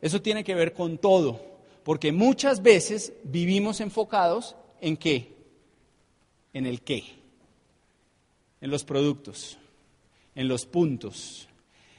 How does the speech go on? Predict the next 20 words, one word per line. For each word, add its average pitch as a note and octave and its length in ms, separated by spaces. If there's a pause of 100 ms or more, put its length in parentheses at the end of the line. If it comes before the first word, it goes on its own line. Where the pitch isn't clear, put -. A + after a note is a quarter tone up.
en C#3 200
el C3+ 140
plan D3 220
de D#3 80
mercadeo. C#3+ 600
¡Ay, G3+ 160
quedé D3+ 280
perfecto G#3+ 680
el G3 100
plan, F#3+ 220
el, D3 80 (240)
los D#3 240
bonos F#3+ 380
F F3+ 300
A, D3+ 400
¿no? F3+ 260 (540)
Que E3+ 120
todo A3 300
me G#3+ 140
salga, F#3+ 460